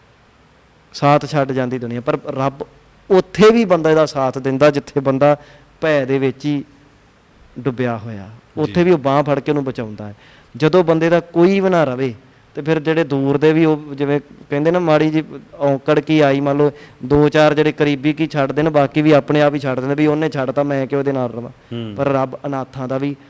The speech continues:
Speaker 1: ਨਾਥ ਹੈ। ਪਰ ਮਹਾਰਾਜ ਕਹਿੰਦੇ, ਅ, ਜਿਹੜਾ ਰੱਬ ਹੈ ਨਾ ਉਹ ਇਹ ਨਹੀਂ ਵੀ ਇੱਕ ਪੁਆਇੰਟ ਤੇ ਤੇਰੇ ਨਾਲ। ਦੁਨਿਆਵੀ ਰਿਸ਼ਤੇ ਤੁਸੀਂ ਵੇਖ ਲਓ, ਹੁਣ ਘਰੇ ਆ ਕੋਈ ਨਿਭ ਜੂਗਾ, ਬਾਹਰ ਗਏ ਆ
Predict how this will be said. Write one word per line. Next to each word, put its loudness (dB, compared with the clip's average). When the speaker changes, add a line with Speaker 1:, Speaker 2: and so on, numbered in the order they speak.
Speaker 1:
ਨਾਥ 0
ਹੈ। -2
ਪਰ 0
ਮਹਾਰਾਜ 2
ਕਹਿੰਦੇ, 0
ਅ, -2
ਜਿਹੜਾ 0
ਰੱਬ -6
ਹੈ -6
ਨਾ -12
ਉਹ -6
ਇਹ 0
ਨਹੀਂ -2
ਵੀ -12
ਇੱਕ -4
ਪੁਆਇੰਟ -2
ਤੇ -4
ਤੇਰੇ -4
ਨਾਲ। -6
ਦੁਨਿਆਵੀ 0
ਰਿਸ਼ਤੇ 0
ਤੁਸੀਂ -4
ਵੇਖ 2
ਲਓ, 0
ਹੁਣ 2
ਘਰੇ 0
ਆ -4
ਕੋਈ 0
ਨਿਭ 2
ਜੂਗਾ, -2
ਬਾਹਰ 2
ਗਏ 0
ਆ -4